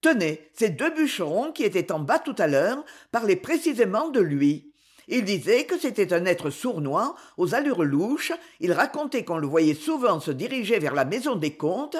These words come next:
à la nuit. » La maison des comtes ? Oui, cette vieille maison presque ruinée dans la forêt du comte Alsen. Autrefois,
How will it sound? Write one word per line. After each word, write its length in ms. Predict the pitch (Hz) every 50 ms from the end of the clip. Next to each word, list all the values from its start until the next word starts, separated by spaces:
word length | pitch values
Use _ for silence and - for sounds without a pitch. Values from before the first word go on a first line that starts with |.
| - - -
à 80 | 302
la 120 | 302 277 214
nuit. » 540 | 165 151 147 139 139 143 165 156 _ _ _ _ _ _ _ _ _ _ _ _ _ _ _ _ _ _ _ _ _ _ _ _ _ _ _
La 120 | - 160 156
maison 320 | 160 233 269 269 302 247
des 180 | 160 147 - -
comtes ? 460 | - 156 165 196 240 302 - - 370 370 - _ _ _ _ _ _ _ _ _ _ _ _ _ _ _ _ _ _ _ _ -
Oui, 320 | 196 262 285 320 381 440 - -
cette 220 | - 233 208 -
vieille 380 | 196 160 135 180 277 330 311 285
maison 460 | 254 220 196 165 143 240 262 302 269
presque 320 | - - 247 311 294 - 294
ruinée 600 | 220 170 175 170 165 160 160 170 202 277 392 - - - _ _
dans 140 | 208 214 208
la 100 | 175 170
forêt 400 | 170 - 254 277 269 311 330 349
du 160 | 294 247 -
comte 260 | - 277 - - -
Alsen. 640 | 254 208 160 135 127 151 139 131 131 143 147 143 151 - _ _ _ _ _ _ _ _ _
Autrefois, 640 | - 269 262 240 190 - - - 156 175 208 277 349